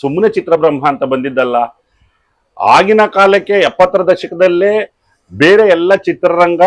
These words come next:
ನಮ್ಮ ಕನ್ನಡ ಚಿತ್ರರಂಗದ ಕಡೆ ತಿರುಗಿ ನೋಡಲಿಕ್ಕೆ ಮುಖ್ಯವಾದ ಕಾರಣ ಆದಂಥವ್ರು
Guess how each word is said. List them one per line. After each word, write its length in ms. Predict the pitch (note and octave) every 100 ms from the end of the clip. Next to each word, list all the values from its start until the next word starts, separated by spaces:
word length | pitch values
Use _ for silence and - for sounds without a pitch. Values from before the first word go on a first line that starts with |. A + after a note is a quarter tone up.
| G#3+ F3+ - _ _ _ _ -
ನಮ್ಮ 300 | D3+ E3+ D#3+
ಕನ್ನಡ 360 | - D3 F#3
ಚಿತ್ರರಂಗದ 680 | F#3+ F#3 F3 D#3+ E3 D#3+ D3+
ಕಡೆ 140 | D3 C#3+
ತಿರುಗಿ 360 | - F3 F#3+
ನೋಡಲಿಕ್ಕೆ 520 | F#3+ F3+ E3 D#3 -
ಮುಖ್ಯವಾದ 680 | C3+ B2+ D3 _ A#3+ A#3+ F3
ಕಾರಣ 320 | C#3+ D3+ D#3
ಆದಂಥವ್ರು 840 | D3+ C#3 C#3 C#3+ D3 D3+ C3 B2